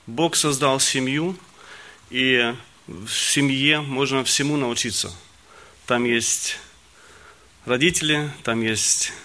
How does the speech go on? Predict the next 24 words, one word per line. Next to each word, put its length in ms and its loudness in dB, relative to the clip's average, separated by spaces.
большие 380 0
дети, 440 0
маленькие 500 -2
дети, 400 -2
и 100 -2
маленькие 420 2
учатся 320 0
от 80 -2
больших. 520 0
И 60 -8
тот 140 4
же 80 2
самый 320 4
принцип 400 2
и 80 2
у 60 2
нас. 460 0
Совместная 500 2
жизнь — 480 2
это 160 2
самый 340 6
лучший, 580 4
э, 420 2
способ 560 0